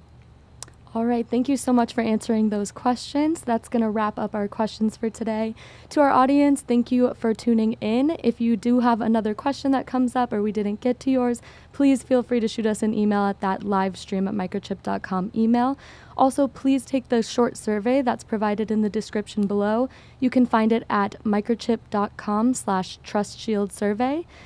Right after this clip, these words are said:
And we really appreciate that. Thanks for tuning in today, and we'll see you next time.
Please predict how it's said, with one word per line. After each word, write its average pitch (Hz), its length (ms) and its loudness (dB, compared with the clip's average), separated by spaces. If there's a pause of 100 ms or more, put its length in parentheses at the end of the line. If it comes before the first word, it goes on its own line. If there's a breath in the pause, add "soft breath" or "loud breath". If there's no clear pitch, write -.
(220 loud breath)
And 226 260 4
we 226 140 4
really 220 240 6
appreciate 262 560 0
that. 302 300 2
Thanks 233 200 0
for 240 80 0
tuning 220 320 0
in 220 140 0
today, 226 400 -2
and 196 100 -2
we'll 190 80 -2
see 208 140 -6
you 202 80 0
next - 240 -8
time. 190 340 -10